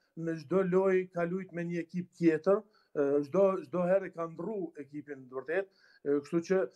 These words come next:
ë, ajo kompaktësia e tyne nuk e besoj që do t'jetë në, në kohë të duhur. Mirë po, ndeshja do të zhvillohet të, të shtunën në ora, ë, njëzet e dhjetë dhe na do ta bëjmë punën tonë, si çdo herë,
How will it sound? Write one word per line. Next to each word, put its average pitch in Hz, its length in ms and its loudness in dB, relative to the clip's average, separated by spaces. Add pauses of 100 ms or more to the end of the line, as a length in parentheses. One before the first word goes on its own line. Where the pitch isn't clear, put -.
(280)
ë, 151 160 0 (400)
ajo 160 260 4 (800)
kompaktësia 180 640 -2
e 170 100 -6
tyne 202 300 -4 (180)
nuk 175 200 -6
e 175 100 -2
besoj 190 260 2
që 185 160 -10
do 170 80 -2
t'jetë 170 460 -4
në, 160 160 2 (260)
në 156 200 -12
kohë 180 260 -2
të 156 160 -6
duhur. 147 340 -2 (400)
Mirë 170 240 -4
po, 190 140 2 (420)
ndeshja 180 400 -2
do 165 140 -2
të 143 100 -18
zhvillohet 165 540 0
të, 156 120 0 (340)
të 147 120 -4
shtunën 175 440 -4
në 151 120 -2
ora, 147 200 4 (360)
ë, 135 120 -2 (200)
njëzet 170 360 -4
e 139 160 -2
dhjetë 190 480 -4 (400)
dhe 160 140 -2 (140)
na 175 160 0
do 170 160 -4
ta 170 140 -2
bëjmë 180 300 -2
punën 175 320 -6
tonë, 190 320 -2 (120)
si 180 160 -6
çdo 143 200 0
herë, 165 260 2